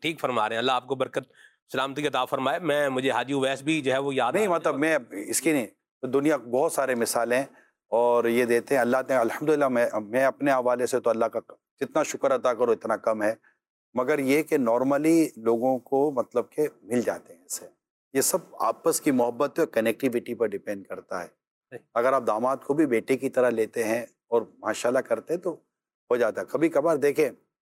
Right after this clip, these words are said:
Speaker 2: آپ داماد کو کوسو، ایک بیٹا جو ستاتا ہے وہ نہیں، وہ تو آپ کا خون ہے، آپ نے اس کی پرورش کی ہے، آپ کا اپنا بیٹا ہے۔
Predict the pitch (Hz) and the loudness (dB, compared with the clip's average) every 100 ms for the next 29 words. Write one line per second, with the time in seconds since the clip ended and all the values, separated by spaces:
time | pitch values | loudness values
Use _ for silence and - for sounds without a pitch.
0 | - 151 131 127 131 - 117 107 - 92 | -4 -2 0 0 -2 -4 -4 -2 -2 -6
1 | - _ _ _ _ _ _ - 147 123 | -12 _ _ _ _ _ _ 0 0 2
2 | 131 143 165 160 131 - - 107 120 - | -2 0 2 2 2 -6 -6 -2 -2 0
3 | 113 131 143 110 _ _ _ _ _ _ | 2 2 0 -4 _ _ _ _ _ _
4 | _ _ _ - 131 147 127 - 120 - | _ _ _ -6 -2 0 -2 -2 -4 -2
5 | 143 139 127 123 117 - 120 - - 131 | 0 0 2 2 2 0 -10 -6 0 2
6 | 135 143 135 - 123 120 117 131 123 143 | 2 2 -2 -2 2 2 2 -2 0 0
7 | 120 107 104 | 0 -2 -4